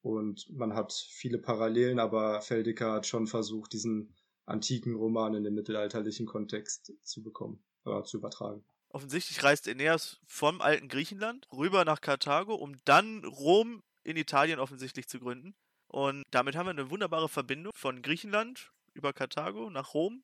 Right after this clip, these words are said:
Speaker 2: ein riesiges Reich. Und Feldeke denkt sich, „Hey,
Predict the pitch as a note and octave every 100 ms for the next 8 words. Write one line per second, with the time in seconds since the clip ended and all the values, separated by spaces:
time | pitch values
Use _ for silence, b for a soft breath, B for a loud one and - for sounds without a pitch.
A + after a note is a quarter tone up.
0 | - C#3+ C#3+ D#3 F3+ E3+ D#3+ C#3 F3+ B3+
1 | - - - D3+ D3 - D#3 D#3+ D#3+ D#3
2 | D#3 - D#3 - b F3 G#3 C4